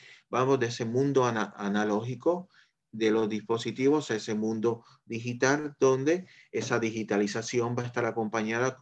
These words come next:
de una multiplicidad de uti-, de, de usos. En términos de lo que me pue-, de lo que dice Jesús de, mm, beneficios inmediatos de cinco G,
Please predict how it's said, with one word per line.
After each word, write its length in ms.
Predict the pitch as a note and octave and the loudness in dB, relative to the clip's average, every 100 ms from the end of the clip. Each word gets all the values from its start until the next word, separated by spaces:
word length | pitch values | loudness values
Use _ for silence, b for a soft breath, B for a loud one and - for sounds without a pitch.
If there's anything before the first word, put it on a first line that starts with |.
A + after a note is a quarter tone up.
| A2+ | -6
de 100 | A2+ | 0
una 180 | G#2+ A2 | 0 0
multiplicidad 1000 | A2+ A#2 G2+ G#2+ - G2+ - G#2 G#2 C3 b b b b _ | -2 -2 0 -2 -2 -6 -4 0 0 -2 b b b b _
de 100 | F#2+ | -2
uti-, 360 | F#2 F#2 D#2+ - | 0 -2 -6 -10
de, 340 | - F#2 E2 - | -6 0 0 0
de 100 | E2+ | -2
usos. 520 | C#2+ C#2 - C2+ - _ B B B | -2 -6 -10 -12 -14 _ B B B
En 240 | - G#2+ G#2+ | -2 -2 2
términos 560 | C#3 C#3 D3+ D3 C#3 | 4 6 4 2 2
de 100 | A#2+ | 2
lo 160 | G2+ F#2+ | 2 0
que 120 | F#2+ | 0
me 200 | F#2+ F#2+ | -2 -2
pue-, 320 | - G#2+ G#2 G#2 G2 | 0 2 2 2 -2
de 160 | G2 | 0
lo 100 | F#2 | 0
que 120 | F2+ F#2+ | 2 0
dice 540 | G#2 - A#2+ A2+ G#2 | 0 2 4 4 2
Jesús 440 | G2+ G2+ G#2 A#2+ G#2+ | -2 -6 0 2 2
de, 240 | G2 F#2 - | 0 0 -4
mm, 220 | G2+ F#2 - - | -6 -6 -10 -20
beneficios 960 | - A2 G#2+ G2+ G2 B2+ B2+ C3 B2 | -18 -2 2 2 0 -4 -4 -2 -4
inmediatos 840 | A#2+ A2+ A2+ G#2+ G2 F#2 C3+ C#3 _ _ _ _ _ _ _ _ _ B B B B B _ | -4 -2 0 2 0 2 0 0 _ _ _ _ _ _ _ _ _ B B B B B _
de 160 | G2+ | 2
cinco 420 | G2+ B2+ B2 C#3 C#3 | 4 2 2 4 4
G, 280 | D#3+ F#3 | 4 2